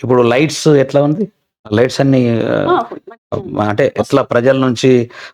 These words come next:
Speaker 1: మాకు చీకట్లో పోతున్నాం మేము, మాకు ఇబ్బంది పడుతున్నాం అనే
Speaker 2: ఏం లేదు.
Speaker 1: కంప్లైంట్స్ ఏమన్నా ఉన్నాయా?
Speaker 2: అట్లాంటిది
Speaker 1: ఏం లేదు కదా?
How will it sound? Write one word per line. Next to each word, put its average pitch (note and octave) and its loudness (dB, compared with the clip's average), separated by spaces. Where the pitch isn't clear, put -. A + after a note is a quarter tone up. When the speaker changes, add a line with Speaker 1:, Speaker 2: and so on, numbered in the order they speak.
Speaker 1:
మాకు A2 0
చీకట్లో C3+ 0
పోతున్నాం B2 0
మేము, G#2+ 0
మాకు G#2 -2
ఇబ్బంది B2 0
పడుతున్నాం A#2+ 0
అనే A2+ 0
Speaker 2:
ఏం C#4 0
లేదు. D4 0
Speaker 1:
కంప్లైంట్స్ C#3 0
ఏమన్నా A2 0
ఉన్నాయా? - 0
Speaker 2:
అట్లాంటిది A3+ -6
Speaker 1:
ఏం B2 2
లేదు F#2+ 0
కదా? G2+ -10